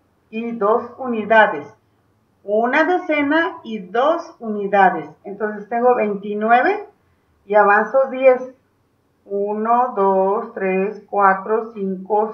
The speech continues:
seis, siete, ocho, nueve, diez. Hasta aquí. Yo tengo que realizar un salto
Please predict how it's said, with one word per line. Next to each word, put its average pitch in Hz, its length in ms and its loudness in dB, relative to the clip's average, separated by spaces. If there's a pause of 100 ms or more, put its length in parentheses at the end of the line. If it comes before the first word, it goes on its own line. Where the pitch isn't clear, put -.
seis, 196 540 -4
siete, 180 680 -6
ocho, 170 520 -6
nueve, 165 440 -8
diez. 277 320 -4 (380)
Hasta 196 360 0
aquí. 269 500 -8 (240)
Yo 214 400 -2
tengo 202 300 -6
que 220 300 -2 (360)
realizar 214 760 2 (300)
un 233 280 -10
salto 254 760 0